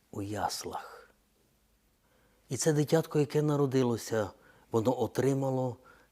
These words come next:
ті дарунки, які Бог приготував через цих мудреців, які прийшли для того, щоб поклонитися новому іудейському царю. Але це дитятко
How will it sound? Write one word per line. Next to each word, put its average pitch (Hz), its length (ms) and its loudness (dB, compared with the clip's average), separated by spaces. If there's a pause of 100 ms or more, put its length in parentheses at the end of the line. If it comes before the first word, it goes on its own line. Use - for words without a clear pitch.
ті 143 180 -2
дарунки, 127 720 2 (540)
які 101 260 -4
Бог 113 460 -2 (640)
приготував 110 680 0 (360)
через 98 260 -2
цих - 300 -4
мудреців, 135 680 -6 (400)
які 98 260 -8
прийшли 101 400 -4
для 123 160 -2
того, 104 440 -4 (300)
щоб - 440 0
поклонитися 104 1160 -2 (720)
новому 101 680 -4 (460)
іудейському 87 920 -10
царю. 78 460 -6 (2750)
Але 131 200 4
це 180 180 -2
дитятко 165 760 0